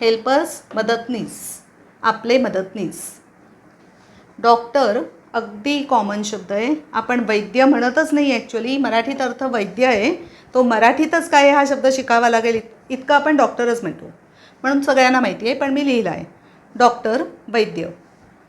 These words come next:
पोस्टमन हा सुद्धा असाच शब्द आहे, त्याला मराठी शब्द आपण कधीच म्हणत नाही, आपण पोस्टमनच म्हणतो आणि पोस्टमन माहितीच आहे,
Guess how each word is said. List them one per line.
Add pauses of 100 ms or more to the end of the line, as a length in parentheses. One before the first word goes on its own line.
(600)
पोस्टमन
हा
सुद्धा
असाच
शब्द
आहे,
त्याला
मराठी
शब्द
आपण
कधीच
म्हणत
नाही, (220)
आपण
पोस्टमनच
म्हणतो (260)
आणि
पोस्टमन (600)
माहितीच
आहे,